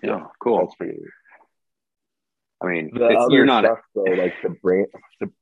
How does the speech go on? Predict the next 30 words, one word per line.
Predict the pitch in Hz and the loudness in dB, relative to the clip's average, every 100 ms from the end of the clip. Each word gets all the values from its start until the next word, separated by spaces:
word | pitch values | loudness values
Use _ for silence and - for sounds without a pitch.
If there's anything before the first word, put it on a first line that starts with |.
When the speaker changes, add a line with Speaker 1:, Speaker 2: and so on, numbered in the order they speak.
| - | -2
Speaker 1:
brands, | 123 151 147 143 117 | 2 2 2 0 0
like, | 110 101 | 0 0
the | - 90 85 | 2 0 0
clothing, | - - 95 98 104 | -4 0 2 2 0
the | 85 | -4
fashion | - 90 90 - 104 | -4 -4 -4 -8 -14
stuff | - 104 - | -6 -4 -4
makes | 104 101 _ | -4 -4 _
sense | 101 98 - | -4 -4 -8
to | 104 | -6
me | 104 101 | -4 -4
'cause | - | -8
you | 82 | -12
can | 80 | -8
make | 80 - | -8 -6
your | 78 | -6
avatar | 82 85 85 | -6 -4 -2
look | 82 - | -2 -4
cool. | 90 87 | -6 -4
But, | 85 | -4
like, | - 80 - _ _ _ _ _ _ _ _ _ _ _ | -6 -6 -8 _ _ _ _ _ _ _ _ _ _ _
what | 95 131 | 0 2
other | 143 | 2
brands | 117 107 120 120 | 0 0 0 -2
did | 117 | -8
you | 117 | -10
say | - 120 | -4 -2
were | 120 113 113 | 0 -2 -6
on | 117 | -8
this, | 123 | -16